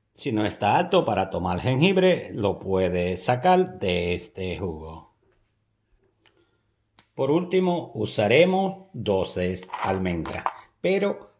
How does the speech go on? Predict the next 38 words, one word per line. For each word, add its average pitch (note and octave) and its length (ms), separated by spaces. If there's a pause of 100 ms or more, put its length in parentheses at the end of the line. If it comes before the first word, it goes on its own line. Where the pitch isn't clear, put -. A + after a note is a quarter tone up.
para F#2+ 240
que F#2+ 140
el - 80
jugo F#3 560
no F2 280
amargue, E3+ 460
si A#2 180
gusta F#3+ 380
la F#2 200
puede E2+ 180
echar F#3+ 340
con F2+ 180
toda F2 460
y F#2+ 120
piel. F#3 400 (220)
La G2 220
pone F2+ 300
media F#2 360
hora F#3+ 480 (460)
antes G2 800 (560)
de F#2+ 480
preparar F#2 520
el G#2+ 120
jugo. G3 540
Vamos F2+ 320
a - 20
mostrarle F3 540
para F#2 280
que F2+ 120
le F2 160
quite F2 460
su - 260
piel. G3+ 420 (160)
Mire F2+ 320
lo F2 140
fácil E3+ 500
que - 380
es. - 280